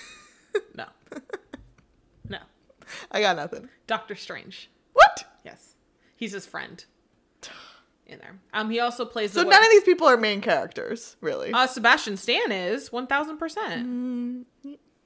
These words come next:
Speaker 2: sort of. Is
Speaker 1: He's,
Speaker 2: there a
Speaker 1: like, in
Speaker 2: movie
Speaker 1: the
Speaker 2: named
Speaker 1: B
Speaker 2: after
Speaker 1: Squad.
Speaker 2: him?
Speaker 1: There's about to be a show.
Speaker 2: Barely. Anyway.
Speaker 1: You were just saying you were attracted to him, that you liked him.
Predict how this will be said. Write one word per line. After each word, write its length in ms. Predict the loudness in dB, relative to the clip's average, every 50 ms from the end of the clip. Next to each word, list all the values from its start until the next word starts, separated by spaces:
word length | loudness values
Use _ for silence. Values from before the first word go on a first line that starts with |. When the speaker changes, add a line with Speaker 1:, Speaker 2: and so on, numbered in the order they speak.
| _ _ _ _ _ _ _ _
Speaker 2:
sort 520 | -18 -14 -12 -8 -8 -8 -8 -8 -10 -12
of. 240 | -14 -18 -20 -20 -20 -20 -20 -20 _ _ _ _ _ _ _ _ _ _ _ _ -20 -20 _ _ -2
Is 120 | 0 0 2
Speaker 1:
He's, 40 | 8
Speaker 2:
there 160 | 10 10 10 10
a 20 | 8
Speaker 1:
like, 20 |
in 40 | 6
Speaker 2:
movie 200 | 4 2 2 2
Speaker 1:
the 60 | 2
Speaker 2:
named 180 | 2 2 2 4
Speaker 1:
B 40 | 4
Speaker 2:
after 140 | 4 4 4
Speaker 1:
Squad. 140 | 2 0 0 0
Speaker 2:
him? 220 | -2 -4 -6 -10 -16 _ _ _ _ _ _ _ _ _ _
Speaker 1:
There's 200 | -14 -12 -12 -12
about 280 | -12 -8 -4 -4 -4 -4
to 60 | -6 -8
be 80 | -8
a 60 | -8
show. 560 | -8 -6 -4 -4 -2 -2 -4 -4 -6 -8 -12 -20 _ _ -20
Speaker 2:
Barely. 640 | -20 -18 -16 -16 -16 -16 -18 -20 -18 -18 -20 -20 _ _ -18
Anyway. 280 | -18 -18 -18 -18 -20 -20 -20 _ _ _ -20 -20 _ _ -20 -20 -18 -14 -10
Speaker 1:
You 80 | -6 -6
were 80 | -4 -4
just 120 | -2 -2 0
saying 140 | 0 2 2
you 80 | 2
were 60 | 2 0
attracted 380 | 0 0 -4 -4 -2 -2 -4 -2
to 120 | -2 -4
him, 80 | -2 -2
that 140 | -2 -2 -2
you 100 | -2 2
liked 260 | 2 2 2 2 0
him. 440 | 2 2 2 2 0 -4 -8 -14 -18